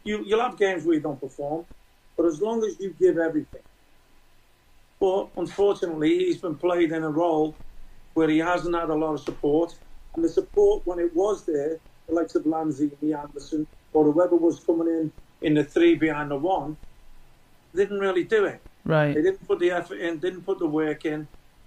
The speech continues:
Speaker 1: And it, and it begs the question, do they think they're bigger?
Speaker 2: Yeah.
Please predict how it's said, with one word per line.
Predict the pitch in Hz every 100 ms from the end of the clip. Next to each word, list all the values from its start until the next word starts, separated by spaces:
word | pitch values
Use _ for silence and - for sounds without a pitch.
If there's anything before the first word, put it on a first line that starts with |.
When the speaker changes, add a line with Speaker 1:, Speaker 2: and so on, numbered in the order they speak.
| -
Speaker 1:
And | 185 190
it, | 190
and | 196
it | 202
begs | 226 233 - - -
the | 311
question, | - - - 160 - 160 -
do | 190 - 147
they | 180 233 277 - - - _ - -
think | 151 -
they're | 135
bigger? | - 127 117 - - - - 113 - - - -
Speaker 2:
Yeah. | 160 175